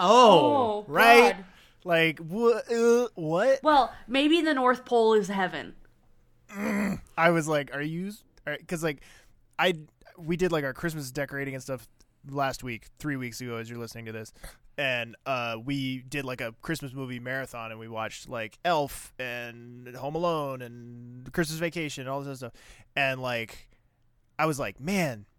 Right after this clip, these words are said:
Speaker 3: this, this is so weird." Like, we were just talking about this on E R, like, on the, on S T T. Like, I was like, "This, this is the same time that he's on E R. Like, this is so fucking weird." I didn't realize, though, that it was to the week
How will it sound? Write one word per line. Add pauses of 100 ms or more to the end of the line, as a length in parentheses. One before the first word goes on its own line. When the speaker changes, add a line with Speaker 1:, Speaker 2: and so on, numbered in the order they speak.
(140)
Speaker 3:
this, (120)
this
is
so
weird."
Like,
we
were
just
talking
about
this
on
E
R,
like, (260)
on
the,
on
S
T
T.
Like,
I
was
like, (400)
"This, (120)
this
is
the
same
time
that
he's
on
E
R.
Like,
this
is
so
fucking
weird."
I
didn't
realize,
though,
that
it
was
to
the
week